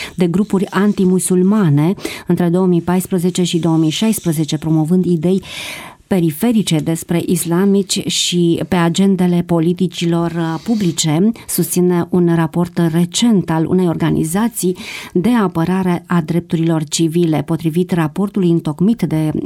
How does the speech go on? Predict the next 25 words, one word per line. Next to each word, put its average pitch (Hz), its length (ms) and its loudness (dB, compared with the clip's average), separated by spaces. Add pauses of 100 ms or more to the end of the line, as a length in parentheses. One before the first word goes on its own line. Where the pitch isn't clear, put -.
Consiliul 170 640 2
pentru 165 420 0
Relații 165 560 -2 (420)
Americano-Islamice, 180 1600 2
traseul 196 500 0
banilor 185 580 2
poate 185 280 -2
fi 175 140 -2
urmărit 170 520 2 (680)
dinspre 196 580 0
fundații 185 580 0
caritabile 170 840 0
recunoscute 190 800 0
către 175 480 -2
nu 175 180 2
mai 202 180 2
puțin 175 380 0
de 165 200 2
treizeci 170 400 -2
și 156 160 -4
nouă 170 280 4
de 156 200 -2
gu-, 175 300 -4
grupuri, 175 720 0
um, 156 540 0